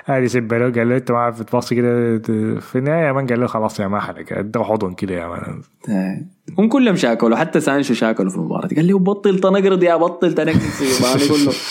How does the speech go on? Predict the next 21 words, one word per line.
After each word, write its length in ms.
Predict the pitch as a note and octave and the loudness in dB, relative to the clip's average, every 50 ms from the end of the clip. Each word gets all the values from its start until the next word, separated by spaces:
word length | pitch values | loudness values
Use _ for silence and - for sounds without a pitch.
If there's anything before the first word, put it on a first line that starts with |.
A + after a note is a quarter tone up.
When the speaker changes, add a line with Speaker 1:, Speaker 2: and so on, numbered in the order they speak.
| - - | -4 -4
Speaker 1:
<laughs> 280 | - - - - - - | -4 -4 -4 -4 0 2
Speaker 2:
كل 220 | G#3 A#3 B3+ B3 | 4 4 6 6
ما 180 | B3 A#3 A3+ A3+ | 6 4 4 4
ألعب 220 | A#3 G#3+ G#3 G3 | 4 2 2 2
باص 200 | F#3+ G3+ G#3 G#3 | 2 2 2 2
أعمل 180 | G#3+ G3 G3 F#3 | 2 2 2 4
حاجة 180 | F#3 F#3 F#3 | 4 4 4
قاعد 200 | D#3+ D#3+ D#3+ D#3+ | 4 2 2 2
تنقلق 380 | - D#3+ C#3+ C3 B2 B2+ B2+ B2+ | 2 2 4 4 4 4 4 4
لي 140 | C3+ C#3 C#3+ | 4 4 4
في 120 | C3+ C3+ B2 | 4 4 2
وشي، 240 | A2+ A2 A2+ A#2 | 2 2 0 0
يا 140 | A2+ A2+ A2 | 0 2 2
زي 220 | G#2+ A2+ A#2+ B2 A#2+ | 0 0 0 0 0
مني 220 | A2+ G#2+ G#2 G2 | 0 0 0 -2
يا. 80 | G2 F#2+ F#2+ - - - - D3+ - - _ - - - - - - - - - - - - | -2 -4 -6 -6 -6 -6 -6 -6 -6 -8 _ -20 -20 -20 -18 -16 -16 -16 -16 -16 -18 -20 -20
<laughs> 880 | _ _ _ _ _ - - - - - C#3+ C#3+ A2+ B2 A#2+ G#2 - - | _ _ _ _ _ -4 -4 -2 0 0 0 0 0 0 -2 -2 -2 -2
Speaker 1:
سانشو 260 | E3 F#3+ G#3 - G3+ | -2 -2 0 0 0
لعب 220 | F#3 G#3 G#3 G3 | 2 2 2 0
كيف 240 | G3 - - G3 F#3+ | 0 -2 -4 -4 -4
طيب؟ 160 | - - A#2 | -4 -10 -12